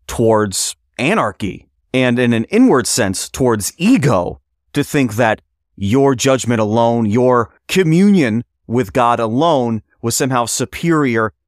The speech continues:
to that of the group and all of their individual experiences of God and all of the written word.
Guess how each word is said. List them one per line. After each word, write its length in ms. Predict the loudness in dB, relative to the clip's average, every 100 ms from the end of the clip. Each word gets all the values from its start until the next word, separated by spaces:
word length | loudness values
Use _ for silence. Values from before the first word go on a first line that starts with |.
| -6
to 140 | -4
that 260 | 0 0 0
of 160 | -2
the 80 | -4
group 480 | -2 0 0 -2 -12 _
and 180 | -4 -2
all 260 | 0 2 2
of 140 | 0
their 240 | 0 2 2
individual 800 | 2 2 2 0 0 0 0 0
experiences 640 | -2 -2 -2 -2 -2 -4
of 120 | -4
God 340 | -2 0 -2 -6 _ _
and 140 | -6 -2
all 260 | 2 2
of 100 | 2
the 100 | 0
written 400 | 0 0 0 -2
word. 480 | 0 0 0 -2 -4